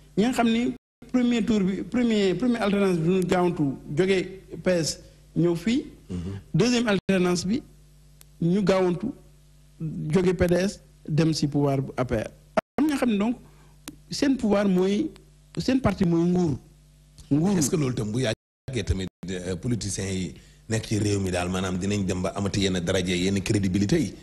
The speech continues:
Speaker 1: Non, non, pour moi non. Pour moi lu ñu woowee sax moo, moo transhumance pour man léegi la
Speaker 2: Dafa
Speaker 1: gën a
Speaker 2: ñaaw.
Speaker 1: am, léegi, léegi, léegi la gën a am solo. Parce que xam nga ko tra-, transhumance,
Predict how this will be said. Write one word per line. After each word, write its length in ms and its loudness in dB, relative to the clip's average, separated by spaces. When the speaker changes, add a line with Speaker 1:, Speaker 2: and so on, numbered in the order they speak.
Speaker 1:
Non, 140 2
non, 120 2
pour 140 2
moi 160 2
non. 160 2
Pour 120 0
moi 160 2
lu 200 2
ñu 60 2
woowee 220 4
sax 160 2
moo, 480 2
moo 320 2
transhumance 560 2
pour 120 0
man 220 2
léegi 340 2
la 120 2
Speaker 2:
Dafa 100 0
Speaker 1:
gën 60 2
a 40 0
Speaker 2:
ñaaw. 80 0
Speaker 1:
am, 200 0
léegi, 240 2
léegi, 180 2
léegi 220 2
la 60 -2
gën 80 2
a 40 0
am 100 2
solo. 260 2
Parce 140 0
que 80 -4
xam 140 2
nga 40 2
ko 200 4
tra-, 260 0
transhumance, 600 2